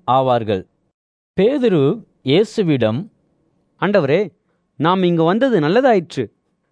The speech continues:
Speaker 2: நீர் விரும்பினால், நான் இங்கு மூன்று கூடாரங்களை அமைக்கிறேன். உமக்கு ஒன்று, மோசேக்கு ஒன்று,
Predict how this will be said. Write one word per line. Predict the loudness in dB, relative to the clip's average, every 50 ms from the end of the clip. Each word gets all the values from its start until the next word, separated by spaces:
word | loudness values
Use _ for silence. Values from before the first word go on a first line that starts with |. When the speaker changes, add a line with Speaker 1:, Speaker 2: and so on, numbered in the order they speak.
| _ _ _
Speaker 2:
நீர் | -2 0 2 2 2
விரும்பினால், | 0 0 2 2 2 2 2 0 -2 -4 -8 _ _ _ _ _ _ _ _ _ _
நான் | -4 -2 0 0 2
இங்கு | 2 0 0 0 0 -2 -2 -4
மூன்று | -4 -4 -2 0 2 2 2 0 0
கூடாரங்களை | 0 2 2 2 2 2 0 0 0 0 0 2
அமைக்கிறேன். | 2 0 -2 -2 -2 -4 -4 -4 -6 -8 _ _ _ _ _ _ _ _ _ _ _
உமக்கு | -2 -2 -2 -2 -2 -2 -2
ஒன்று, | -2 0 -2 -2 -2 -4 -4 -6 _ _ _ _ _ _ _ _
மோசேக்கு | -4 0 0 0 0 0 0 0 0 0
ஒன்று, | -2 -2 -2 -2 -2 -4 -6 -8 -10